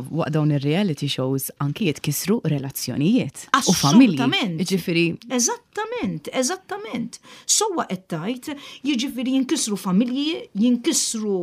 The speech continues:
Speaker 2: eh, relazzjonijiet, imma ħafna drabi wkoll aħna nitbismu u nitħu.
Speaker 1: Mhm.
Speaker 2: Jiġifieri, u l-kommedja l-Italjana hija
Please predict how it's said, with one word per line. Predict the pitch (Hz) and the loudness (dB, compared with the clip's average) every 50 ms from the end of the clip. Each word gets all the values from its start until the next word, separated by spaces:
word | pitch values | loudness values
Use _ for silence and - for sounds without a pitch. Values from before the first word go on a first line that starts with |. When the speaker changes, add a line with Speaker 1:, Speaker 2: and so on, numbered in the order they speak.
| 170 165 170 180 | -2 -2 0 0
Speaker 2:
eh, | 160 147 123 - - - - - - 180 | 0 0 -2 -6 -8 -12 -12 -6 -4 -2
relazzjonijiet, | 196 220 208 190 190 190 - - - 208 202 180 170 170 170 180 220 269 330 392 381 - 294 254 247 - _ - - - _ - | -2 -2 -2 -2 -4 -4 -4 -6 -4 -2 -2 -2 0 -2 -2 0 0 0 0 0 -2 -4 -8 -8 -8 -10 _ -20 -20 -20 _ -4
imma | 370 269 233 208 | -2 -2 -2 -2
ħafna | 196 - 196 202 208 | -4 -6 -6 -6 -6
drabi | 196 196 - 220 180 185 240 | -6 -6 -6 -6 -4 -4 -6
wkoll | 247 - - - 240 | -6 -6 -8 -8 -6
aħna | - 175 180 208 | -6 -4 -2 -2
nitbismu | 233 214 175 196 277 - - 269 294 | -2 -2 -2 -2 -4 -4 -4 -4 -6
u | 339 | -6
nitħu. | 294 - - - - - - | -6 -8 -8 -12 -18 -4 2
Speaker 1:
Mhm. | - 185 160 170 165 170 - _ _ _ _ _ _ _ _ | 4 6 6 6 4 2 -2 _ _ _ _ _ _ _ _
Speaker 2:
Jiġifieri, | 180 143 - 156 - - - 151 160 190 208 - - - - - - - | -12 -8 -8 -8 -8 -8 -8 -4 -2 -2 -4 -4 -6 -14 -18 -18 -4 0
u | - 440 392 | 4 4 4
l-kommedja | 330 - - 311 262 302 415 466 285 247 294 | 4 4 2 0 0 2 2 0 0 0 -2
l-Italjana | 285 247 254 - 294 262 220 190 170 156 175 185 214 - - | -2 -4 -4 -4 -4 -4 -2 -2 -2 -2 -2 -2 -4 -2 -2
hija | 262 233 185 143 156 156 151 160 180 233 247 | -2 -2 -2 -2 -4 -6 -4 -4 -4 -6 -6